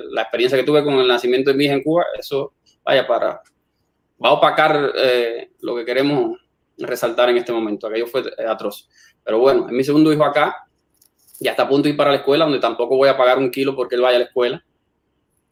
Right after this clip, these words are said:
Es una, es una escuela pública y de las más buenas que, que hay en, en esta zona. Entonces, si yo lo he logrado, si yo tengo,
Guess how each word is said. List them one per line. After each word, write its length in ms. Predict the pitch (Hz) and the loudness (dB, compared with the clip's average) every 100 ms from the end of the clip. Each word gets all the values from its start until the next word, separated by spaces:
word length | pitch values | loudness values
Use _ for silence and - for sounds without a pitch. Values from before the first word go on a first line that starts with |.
| _ _ _ _ | _ _ _ _
Es 80 | - | -8
una, 260 | 120 127 113 | -4 -2 -2
es 60 | |
una 120 | 120 | -2
escuela 280 | 123 127 120 | 0 2 2
pública 320 | 127 139 147 | 2 0 2
y 60 | 123 | 2
de 80 | 117 | 2
las 100 | 110 | 0
más 180 | 117 120 | -2 0
buenas 240 | 120 120 | 0 0
que, 260 | 113 110 104 | -4 -8 -6
que 140 | 113 | -2
hay 240 | 110 117 117 | 0 0 -2
en, 60 | |
en 100 | 113 | -2
esta 220 | 113 117 110 | -6 -8 -6
zona. 320 | 113 120 - _ _ _ _ _ _ _ _ _ _ - | -6 -6 -10 _ _ _ _ _ _ _ _ _ _ -12
Entonces, 580 | 113 120 170 151 123 - - _ _ _ _ _ | -8 -4 0 2 0 -4 -14 _ _ _ _ _
si 160 | - | -4
yo 120 | 120 165 | 4 6
lo 120 | 190 | 8
he 60 | |
logrado, 420 | 185 185 185 156 117 | 8 8 6 4 2
si 120 | 190 | -2
yo 80 | 190 | 2
tengo, 340 | 180 160 | 2 2